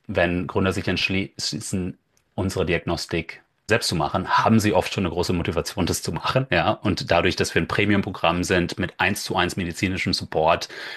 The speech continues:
Expertensupport, ist es einfach ein Investment, was die meisten Leute auch sagen, "Da mache ich einen Unterschied." Und das Dritte ist dann die Lösung an sich. Die Diagnostik aus unserer Sicht hilft dir so sehr, einen klaren Fokus zu finden, was muss ich eigentlich verändern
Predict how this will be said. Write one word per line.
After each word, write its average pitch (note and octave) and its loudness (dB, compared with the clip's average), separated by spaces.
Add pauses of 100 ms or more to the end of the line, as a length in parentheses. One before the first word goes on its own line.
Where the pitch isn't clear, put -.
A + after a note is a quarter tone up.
Expertensupport, E2 0 (420)
ist - -4
es G2 -4
einfach F2 -2
ein F#2 -4
Investment, F2 -2
was F2 0
die - -4
meisten E2+ 0
Leute F2 0
auch E2 -2
sagen, D#2+ -2
"Da E2+ 0
mache E2 0
ich - -10
einen - -6
Unterschied." A#2+ 0 (540)
Und F#2+ 2
das F2 4
Dritte C#3+ 4
ist B2 0
dann - 2
die A2 6
Lösung F#2+ 4
an D#2+ 0
sich. G#2+ 4 (880)
Die F#2+ 0
Diagnostik G2+ 2
aus - 0
unserer A2+ 0
Sicht G2 -2
hilft - 0
dir G2+ 2
so G2 2
sehr, G#2+ 4
einen G#2+ -8
klaren G#2+ 2
Fokus - -2
zu G2+ -8
finden, G2 -8
was - 2
muss A2 2
ich - -6
eigentlich F2+ -2
verändern F#2+ -2